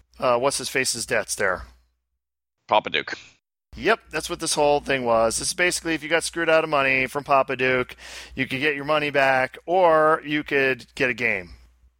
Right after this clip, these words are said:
Speaker 2: Mm,
Speaker 1: Or I
Speaker 2: yeah,
Speaker 1: think it was
Speaker 2: okay.
Speaker 1: a deposit on one of the new games or something like that. So if you chose to take the cash settlement,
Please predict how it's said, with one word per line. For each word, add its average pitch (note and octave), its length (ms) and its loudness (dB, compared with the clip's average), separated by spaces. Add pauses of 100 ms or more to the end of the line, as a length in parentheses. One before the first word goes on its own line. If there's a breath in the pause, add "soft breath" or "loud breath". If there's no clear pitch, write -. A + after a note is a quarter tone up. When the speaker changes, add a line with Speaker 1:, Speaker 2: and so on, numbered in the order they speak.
(160)
Speaker 2:
Mm, F2+ 380 -2
Speaker 1:
Or E3 100 6
I E3 40 6
Speaker 2:
yeah, D#3+ 40 2
Speaker 1:
think - 120 0
it E3 40 -2
was D#3 80 0
Speaker 2:
okay. C#3+ 80 0
Speaker 1:
a - 20 -12
deposit B2 440 0
on G#2 120 -2
one G#2+ 100 -2
of G2+ 60 -6
the G2+ 60 -6
new G2 120 -6
games G2 260 -6
or A#2 60 -8
something A2+ 340 -4
like F#2 160 -10
that. - 240 -6 (380 loud breath)
So - 160 -2
if C3 100 0
you C#3+ 100 0
chose D#3+ 280 0
to C#3+ 80 -8
take D3+ 220 -2
the B2 60 -18
cash C#3 280 -2
settlement, E3 520 2